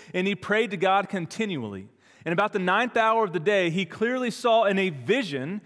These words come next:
an angel of God who had just come in and said to him, "Cornelius." And fixing his gaze on him and being much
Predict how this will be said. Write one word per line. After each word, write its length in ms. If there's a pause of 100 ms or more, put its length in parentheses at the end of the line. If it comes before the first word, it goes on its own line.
(220)
an 240
angel 480
of 140
God 320
who 100
had 200
just 360
come 240
in 160
and 100
said 220
to 60
him, 160
"Cornelius." 840 (340)
And 160
fixing 380
his 220
gaze 420
on 200
him 220
and 120
being 240
much 280